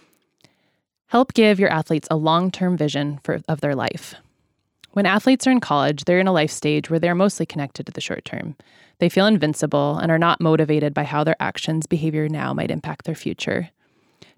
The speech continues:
Gently remind them with your wisdom. You've lived more years than them and have perspective about life that is rich and important to share.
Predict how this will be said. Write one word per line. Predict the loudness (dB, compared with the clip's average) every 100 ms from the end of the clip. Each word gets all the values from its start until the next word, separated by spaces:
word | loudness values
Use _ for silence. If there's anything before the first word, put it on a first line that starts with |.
| 0
Gently | 2 4 6
remind | 6 6 4 2
them | 2
with | 2
your | 4
wisdom. | 2 0 -6 -10 -12 -16 _ _
You've | -4 0
lived | 2 2
more | 2 2 4
years | 4 0 -4
than | -6 -8
them | -6 -6
and | -8
have | -8 -6
perspective | -6 -4 -4 -2 -2
about | -2 -2
life | -4 -6 -4
that | -4
is | -4
rich | -6 -6
and | -8
important | -8 -8 -8 -8
to | -8
share. | -6 -6 -8